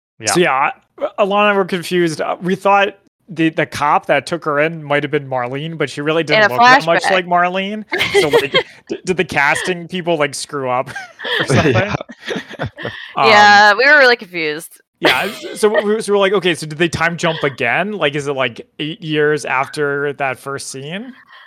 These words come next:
Speaker 2: The
Speaker 1: But
Speaker 2: Reddit
Speaker 1: no,
Speaker 2: ex-,
Speaker 1: it was
Speaker 2: Reddit
Speaker 1: just another
Speaker 2: explained it all.
Speaker 1: kid. <laughs>
Speaker 3: But it was, like, it was a little bit tricky 'cause they were dressing that kid in Ellie's colors, so they were trying to mess with us.
Speaker 1: What are her co-, her, she has colors?
Speaker 3: Yeah, she has, like,
Speaker 2: Red.
Speaker 3: that red shirt.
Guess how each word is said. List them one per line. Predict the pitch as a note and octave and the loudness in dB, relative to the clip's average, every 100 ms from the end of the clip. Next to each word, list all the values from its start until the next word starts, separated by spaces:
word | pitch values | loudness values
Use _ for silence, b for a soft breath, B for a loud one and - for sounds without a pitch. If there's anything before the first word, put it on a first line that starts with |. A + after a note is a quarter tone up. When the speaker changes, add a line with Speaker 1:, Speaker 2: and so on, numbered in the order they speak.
| b _ _ _ _ _ | b _ _ _ _ _
Speaker 2:
The | - _ C3+ | -20 _ -4
Speaker 1:
But | D3 | 0
Speaker 2:
Reddit | D3 A#2 | 2 2
Speaker 1:
no, | |
Speaker 2:
ex-, | G2+ - - | -2 -4 -4
Speaker 1:
it | |
was | D3 E3 | -2 2
Speaker 2:
Reddit | E3+ | 4
Speaker 1:
just | E3 | 4
another | D3 D3 D3+ C#3 | 2 2 2 0
Speaker 2:
explained | |
it | B2+ | -2
all. | A2 G#2 | 0 -2
Speaker 1:
kid. | G#2 - | -4 -8
<laughs> | F3+ - | -4 6
Speaker 3:
But | F4 D#4 C#4 - | 8 8 4 2
it | C#4 | 2
was, | C#4+ C#4 | 2 4
like, | C#4 B3+ - - | 6 6 2 -2
it | A#3+ | 0
was | B3 | 2
a | |
little | A#3+ C#4+ D4 | 4 6 4
bit | B3+ B3+ A#3 - - - | 4 4 4 2 -4 -10
tricky | B3 A#3 - G#3 F#3 | -2 -2 -2 -4 -4
'cause | E3+ G3 | -4 -4
they | G3 F#3 | -2 0
were | F#3 F#3 | 0 -2
dressing | - G3+ A#3 - G3+ | 0 0 2 -2 -2
that | F3+ F#3+ | -2 0
kid | G#3 F#3 | -2 -2
in | E3 | 0
Ellie's | E3+ E3+ D#3+ | -2 -2 -8
colors, | - F#3+ E3+ C#3 C#3+ - | -4 -2 0 -2 -6 -4
so | F3+ | -4
they | |
were | E3+ F#3+ | -2 -4
trying | F#3+ F#3+ D#3+ | -4 -6 -4
to | |
mess | C#3+ C#3+ - | -2 -4 -6
with | - - - | -12 -10 -12
us. | - - | -14 -6
Speaker 1:
What | C#3+ F3 | 0 2
are | |
her | F#3 | 0
co-, | E3+ - - | -2 -8 -2
her, | D#3+ E3+ | -4 -2
she | D#3 | -2
has | C#3 | -2
colors? | - A#2+ C#3+ A3+ - - - | -2 -2 0 -2 -4 -12 4
Speaker 3:
Yeah, | C4+ | 4
she | A#3+ C4 | 4 2
has, | B3+ C4+ | 2 4
like, | A#3+ | 2
Speaker 2:
Red. | G#3 | 2
Speaker 3:
that | F3 | 4
red | G3+ G3+ - | 4 2 0
shirt. | - G3 F3+ | -4 -2 -4